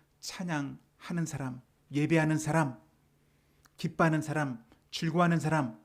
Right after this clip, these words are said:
예배가 나의 어떤 족쇄가 아니라 하느님이 즐거워서 하느님의 구원에 감사해서 마음을 다하고 힘을 다해서 예배드리는 사람이 되어야 될 줄로 믿습니다. 이 찬양의 마무리는요,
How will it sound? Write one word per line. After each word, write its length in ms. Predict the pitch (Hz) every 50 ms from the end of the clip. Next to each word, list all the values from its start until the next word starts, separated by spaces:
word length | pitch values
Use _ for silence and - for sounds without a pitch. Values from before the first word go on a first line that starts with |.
| _ - _ _ _ -
예배가 540 | 151 156 156 165 156 165 160 156 143 147 - - - _ _ _
나의 360 | - 151 143 151 156 156 156 156
어떤 560 | - 143 143 - 170 160 156 156 - - - - _ _ _ _ -
족쇄가 420 | - 151 - - - 165 156 147
아니라 400 | 131 127 127 131 123 123 120 - _ _ _ _ _ _ _ _ _ _ _
하느님이 480 | - - 233 220 214 196 196 185 180 175
즐거워서 720 | - - 156 139 143 139 131 127 - 139 131 127 131 131 -
하느님의 420 | - - 220 208 208 202 196 190 175
구원에 280 | - 175 175 170 170
감사해서 800 | 170 - 147 151 135 143 139 131 127 120 - 143 139 131 123 - - _ _ _ _ _ _ - _
마음을 400 | - 135 147 151 151 151 147 -
다하고 600 | 135 135 143 143 135 147 143 147 151 151 - _ _ _ _ _ _ _ _ _
힘을 340 | - - 220 190 190 170
다해서 400 | - - 135 139 135 - 147 139
예배드리는 380 | 135 139 139 151 143 131 143 139
사람이 560 | 131 135 127 127 131 139 170 233 226 - - _ _ _ - -
되어야 240 | - - 139 135 131
될 160 | - 127 120
줄로 540 | 117 - 120 120 131 139 202 277 - - - _ _ _ _ _ -
믿습니다. 580 | 131 - - - 131 127 135 - - 135 - _ _ _ _ _ _ _ _ _ _
이 160 | - 175 170 -
찬양의 360 | - 220 220 220 202 202 196
마무리는요, 720 | 165 151 151 156 151 143 147 143 139 135 160 214 262 -